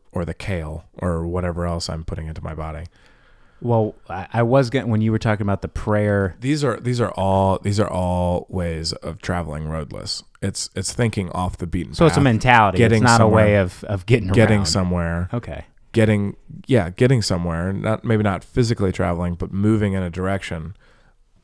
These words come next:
Speaker 1: actively, mindfully, intentionally, uh, not normally, but not crazy. Um,
Speaker 2: So literally off the, the, the, the road less traveled.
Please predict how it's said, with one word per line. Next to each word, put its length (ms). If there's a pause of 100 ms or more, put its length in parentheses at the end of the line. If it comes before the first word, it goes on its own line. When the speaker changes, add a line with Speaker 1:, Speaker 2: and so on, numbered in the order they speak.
(260)
Speaker 1:
actively, 640
mindfully, 800
intentionally, 920 (380)
uh, 340 (100)
not 460
normally, 720 (180)
but 100
not 320
crazy. 680 (680)
Um, 460
Speaker 2:
So 160
literally 480
off 240
the, 220 (100)
the, 420
the, 400
the 160
road 240
less 160
traveled. 440